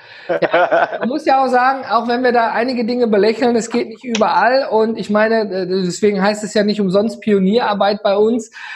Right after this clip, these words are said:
Speaker 1: Ähm, vielen sind die Möglichkeiten auch gar nicht bekannt oder brauchten sich auch nie damit beschäftigen. Aber letztes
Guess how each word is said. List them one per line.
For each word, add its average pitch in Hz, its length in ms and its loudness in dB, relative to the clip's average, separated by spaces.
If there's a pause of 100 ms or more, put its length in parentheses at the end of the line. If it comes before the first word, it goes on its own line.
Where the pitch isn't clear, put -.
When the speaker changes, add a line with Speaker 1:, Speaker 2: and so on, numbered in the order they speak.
(140)
Speaker 1:
Ähm, 185 240 2
vielen 226 400 2
sind 208 180 0
die 208 60 0
Möglichkeiten 208 560 0
auch 185 100 -4
gar 196 140 0
nicht 202 180 -6
bekannt 208 380 -2
oder 190 200 0
brauchten 196 440 0
sich 196 160 0
auch 175 100 2
nie 202 140 2
damit 190 280 0
beschäftigen. 208 520 -6 (640)
Aber 262 420 2 (440)
letztes - 720 -4